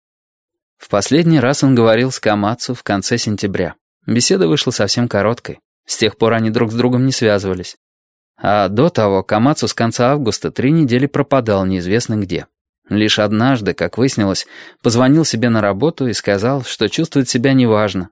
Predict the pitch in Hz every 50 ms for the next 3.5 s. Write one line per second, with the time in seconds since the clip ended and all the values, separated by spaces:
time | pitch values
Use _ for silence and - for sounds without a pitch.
0 | _ _ - 127 113 - 127 143 143 135 113 104 101 101 110 117 117 110 104 104
1 | 107 104 92 - - 95 92 87 - - _ _ _ _ _ _ _ _ _ -
2 | - 101 139 170 170 - 156 147 - 160 151 143 135 - 98 85 - - - 113
3 | 110 110 104 101 101 95 87 80 76 71